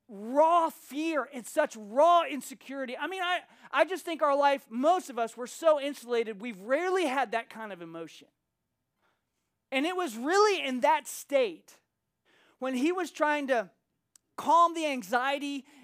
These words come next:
in the mind and really try to still his soul that he wrote these words that thousands, thousands of years later, humans from every country in the world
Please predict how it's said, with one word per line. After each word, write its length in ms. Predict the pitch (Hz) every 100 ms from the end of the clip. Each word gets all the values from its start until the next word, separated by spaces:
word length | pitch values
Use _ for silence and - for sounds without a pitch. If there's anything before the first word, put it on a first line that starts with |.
| -
in 100 | 233
the 100 | 240
mind 340 | 233 233 220 220
and 240 | 233 226
really 260 | 320 403 370
try 220 | 247 254
to 100 | 208
still 480 | - - 285 349 320
his 240 | 285 277
soul 560 | - - 262 220 160 120 _ _ _ _ _ -
that 180 | 233 -
he 240 | - 339
wrote 300 | 339 320 -
these 200 | 285 220
words 380 | 202 220 208 -
that 180 | 226 - _
thousands, 960 | 311 302 339 349 294 339 349 349 311 - _ _ _ _
thousands 600 | 302 320 339 339 330 320 277 269
of 160 | 226
years 280 | 254 262 208
later, 520 | 208 208 208 160 127 _ _ _ _ _ _ _ _ _ _
humans 720 | - 294 349 330 220 113 _ - _ _ _ _ _ _ _ _ _ _ _ - 160 _
from 260 | 254 247 233 _ _ _ _
every 400 | 302 349 330 392
country 520 | - 294 330 - 294 269
in 140 | 254
the 80 | 247
world 600 | 226 269 254 185 127